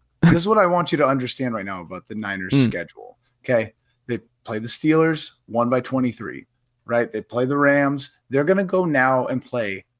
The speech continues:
Speaker 2: the Giants and Cardinals next, which means they should be pretty well prepared and ready to play the Cowboys, which will be their toughest game. But they're gonna probably go four and, four at, four,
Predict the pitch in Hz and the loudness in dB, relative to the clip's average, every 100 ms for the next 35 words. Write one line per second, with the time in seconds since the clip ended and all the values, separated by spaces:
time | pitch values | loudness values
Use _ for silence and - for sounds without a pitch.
0 | - 117 107 113 123 156 185 160 147 143 | -8 -6 -2 0 0 0 -4 0 0 2
1 | 170 143 120 87 - - - - _ _ | 0 0 -2 -4 -6 -8 -8 -20 _ _
2 | _ _ _ 117 113 127 123 107 - - | _ _ _ -6 -2 0 0 0 -2 -4
3 | _ 117 113 - 147 135 123 110 - - | _ 0 0 2 2 2 0 -4 -6 -2
4 | 127 151 147 143 131 135 143 135 131 120 | 2 2 4 4 2 -4 0 4 4 2
5 | 113 113 110 104 120 113 110 113 104 92 | 0 0 0 -4 -4 -6 -4 -4 -2 -4
6 | 90 82 110 - 113 113 104 101 113 107 | -8 -10 -10 -8 -4 -4 -2 -4 -6 -8
7 | 110 - 113 87 71 _ - - 135 127 | -10 -8 -6 -6 -10 _ -18 -4 0 4
8 | 135 175 175 - 139 170 214 196 170 - | 4 4 2 2 2 4 4 4 4 2
9 | - 135 170 202 190 143 - 175 202 202 | 4 6 6 4 0 -4 2 6 8 6
10 | 190 - - 196 208 - | 2 -2 4 6 6 0